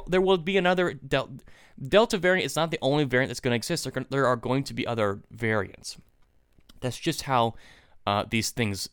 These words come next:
work. That's how viruses work, right? Uh, you know, the, the initial virus might be deadly, but the, the, the, the, the point of a virus is not to kill the host. It's supposed to spread, so it makes itself less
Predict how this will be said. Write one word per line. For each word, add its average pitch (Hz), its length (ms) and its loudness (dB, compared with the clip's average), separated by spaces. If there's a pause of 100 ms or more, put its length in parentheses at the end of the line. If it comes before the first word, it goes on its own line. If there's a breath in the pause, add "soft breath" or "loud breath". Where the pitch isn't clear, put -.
work. 110 460 -4
That's - 160 -8
how 127 140 4
viruses 127 580 0
work, 117 320 -2
right? 117 300 2 (580 soft breath)
Uh, 107 220 -4
you 120 80 -6
know, 107 220 -4 (260 soft breath)
the, 123 180 0
the 127 140 2
initial 165 360 2
virus 131 320 2
might 120 140 0
be 113 80 -2
deadly, 127 380 2
but 107 260 -2
the, 107 300 -8 (340)
the, 135 100 -8
the, 127 240 -8 (200)
the, 123 220 -6
the 123 180 -8
point 226 360 2
of 147 80 2
a 110 140 4
virus 135 400 4
is - 100 -6
not 131 260 0
to 110 80 -8
kill 131 200 -2
the 104 140 0
host. 139 340 -2
It's 120 100 -10
supposed - 280 -2
to 113 140 -8
spread, - 580 -2
so 120 140 0
it 110 60 -4
makes 120 180 -2
itself 113 420 0
less 113 360 2